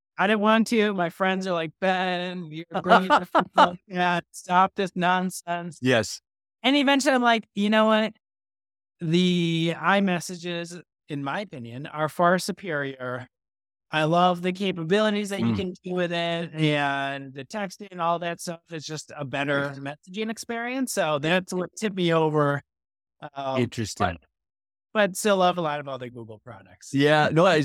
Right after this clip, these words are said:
Speaker 2: I, I, I use, I, I mean, we build almost everything on Google Cloud. So at an industrial level, we're hu-, you know, huge Google fans here. And then I've got a zillion Google services that I use, but my,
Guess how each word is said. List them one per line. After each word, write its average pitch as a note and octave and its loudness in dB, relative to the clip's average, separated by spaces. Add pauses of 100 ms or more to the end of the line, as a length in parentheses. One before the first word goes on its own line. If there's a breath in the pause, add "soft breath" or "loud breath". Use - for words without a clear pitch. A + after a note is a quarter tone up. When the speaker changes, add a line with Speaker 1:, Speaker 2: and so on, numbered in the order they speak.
(100)
Speaker 2:
I, C#3 0
I, D#3 2
I C3 2
use, C#3+ 2
I, B2 0 (160)
I B2+ -2
mean, A#2 0
we B2+ 6
build B2 2
almost A2+ 0
everything A#2 2
on A2+ 2 (540)
Google G#2+ 2
Cloud. G#2 0
So G2+ -2
at G2 -6
an G#2+ -4
industrial G#2+ 0
level, G2+ -4
we're G2+ -6
hu-, A#2 -4
you A2+ -4
know, F2+ -4
huge A#2+ 0
Google G#2+ 0
fans G#2 -2
here. G2+ 0 (380)
And A#2+ 2
then A2+ 2
I've A#2 2
got A#2 4
a G#2+ 6 (200)
zillion G#2+ 0 (320)
Google A#2+ 0
services A#2 -2
that G#2 2
I G#2+ 2
use, A2+ 0
but A2+ -8
my, A2+ -2